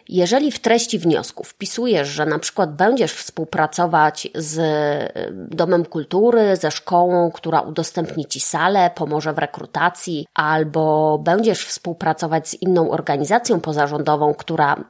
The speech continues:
też pomoże ci na przykład w dotarciu do potencjalnych uczestników projektu,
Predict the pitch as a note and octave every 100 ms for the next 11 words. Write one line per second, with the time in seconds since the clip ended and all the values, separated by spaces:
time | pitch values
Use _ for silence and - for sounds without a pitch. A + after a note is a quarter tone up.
0 | _ - B3 - E3+ E3 E3 D#3+ - D#3
1 | D3 - - D#3+ D#3 D#3 D#3+ - D#3 -
2 | F3 D#3 D#3 D#3 - - D#3+ D#3 E3 D#3
3 | D#3 - - D3 E3+ D#3+ - - D#3+ D3
4 | - - F#3 C#4+